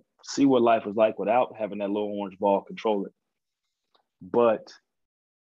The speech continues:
I kinda got roped in doing the grassroots A A U stuff. And I did it one year as an assistant, coaching sixteen U and, and had fun with it. But it was time consuming, right?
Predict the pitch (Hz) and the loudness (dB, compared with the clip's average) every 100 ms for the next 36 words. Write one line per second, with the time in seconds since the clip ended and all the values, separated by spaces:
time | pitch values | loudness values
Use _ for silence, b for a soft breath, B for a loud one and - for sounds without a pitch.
0 | _ _ _ _ _ 110 - 127 113 113 | _ _ _ _ _ -4 -2 -2 0 2
1 | 104 98 113 110 - 117 110 104 95 _ | 2 2 -2 -2 -4 -4 -4 -6 -10 _
2 | _ _ _ _ _ _ _ _ 120 113 | _ _ _ _ _ _ _ _ -4 -2
3 | 104 95 110 107 101 107 101 - 104 98 | -2 -2 2 2 2 -2 -4 -2 0 0
4 | 131 - - - _ _ _ _ 90 95 | -2 -4 -12 -12 _ _ _ _ -10 -8
5 | 90 87 90 _ _ _ _ _ _ _ | -8 -10 -14 _ _ _ _ _ _ _
6 | _ 113 98 131 139 139 117 131 127 117 | _ 0 2 4 6 6 4 2 4 6
7 | 117 107 104 95 - 131 - 113 - _ | 6 4 0 -4 0 -2 -2 -8 -10 _
8 | _ _ _ _ _ _ _ _ _ _ | _ _ _ _ _ _ _ _ _ _
9 | _ - 123 110 95 - 123 - 113 107 | _ -4 -2 -2 -4 0 0 2 0 2
10 | 110 110 104 95 104 101 107 98 - 107 | 4 4 4 -2 -8 -2 0 0 -2 -2
11 | 104 104 101 - _ _ _ _ - 127 | 0 0 0 -4 _ _ _ _ -2 4
12 | 127 127 170 156 135 - 107 90 - _ | 4 4 2 2 -4 -8 -10 -10 -16 _
13 | _ - 107 117 | _ -4 0 0